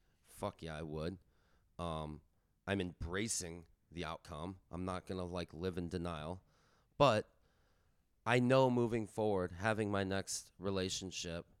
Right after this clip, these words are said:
is gonna be a place of love, acceptance, respect, and I'm gonna be with a person that I, like, want to be that to. You know, that should never feel like,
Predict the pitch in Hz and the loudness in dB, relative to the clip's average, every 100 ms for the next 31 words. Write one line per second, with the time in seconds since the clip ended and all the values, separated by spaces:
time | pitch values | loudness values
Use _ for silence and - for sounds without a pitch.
0 | _ - 90 113 113 101 98 - 104 104 | _ -8 -2 0 0 2 0 2 2 2
1 | 95 - - 85 85 95 101 107 101 - | 0 -2 -8 -10 -2 4 6 6 2 -8
2 | - - - 104 - 127 127 123 - - | -8 -4 -2 -4 -4 -2 -2 -2 -2 -4
3 | - _ _ 87 95 - - 98 110 - | -6 _ _ -6 -2 -2 -2 -6 -6 -12
4 | - - _ _ _ _ _ _ _ - | -18 -18 _ _ _ _ _ _ _ -4
5 | 113 - 123 135 117 110 92 123 107 98 | -4 0 2 2 2 0 2 2 2 0
6 | - - 110 - 98 85 82 _ _ _ | -4 -6 -6 -6 -6 -6 -10 _ _ _
7 | _ - 117 - 113 117 110 - _ _ | _ -4 -4 -2 -2 0 0 -2 _ _
8 | _ - - 110 107 - 95 98 123 123 | _ -20 -12 -8 -8 -10 -10 0 2 2
9 | - 113 87 107 92 80 - 87 71 - | -2 -4 -2 -2 -2 -8 -10 -12 -12 -16
10 | _ _ _ _ _ _ _ _ - 110 | _ _ _ _ _ _ _ _ 0 2
11 | 110 120 127 117 127 120 - 113 104 | 2 0 -2 0 0 0 0 0 0